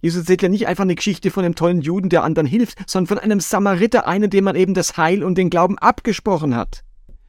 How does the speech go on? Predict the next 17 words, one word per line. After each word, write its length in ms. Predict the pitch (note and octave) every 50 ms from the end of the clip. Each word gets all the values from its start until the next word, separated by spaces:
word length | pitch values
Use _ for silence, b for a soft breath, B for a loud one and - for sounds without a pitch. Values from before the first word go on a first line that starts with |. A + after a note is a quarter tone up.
| _ _ _ _ _ _ _ -
Wenn 160 | D3+ D#3 D3
Jesus 260 | E3+ A3 G3 F#3+ -
so 80 | - G3
eine 140 | G3+ G3 -
Geschichte 360 | F3+ - - E3+ - - D#3
erzählt, 300 | E3 - - E3+ - -
merkt 260 | C#3 C#3 C#3+ C3+ -
man 140 | E3 D3 D3
doch, 220 | C#3 C#3 - - b b b b b b
wie 140 | D#3 F3+ E3
bescheiden 920 | - F3 - - - - - F3 C3 D3+ F3+ G#3+ G#3 A#3 A3 G3 E3+ -
wir 220 | E3+ F3+ E3 C#3+
werden 320 | D3 C#3 C#3+ D#3 - F3+ D#3+
sollten, 380 | - - E3 D3+ - - -
mit 220 | B2+ B2+ - - - -
unserer 520 | - F3+ G#3 G#3 - - - F#3 F3+ D#3+ B B B B -
Überzeugung 800 | E3+ C#3+ D3 C#3 - - - B2 A#2 D#3 E3+ - F3 D3 A2+ -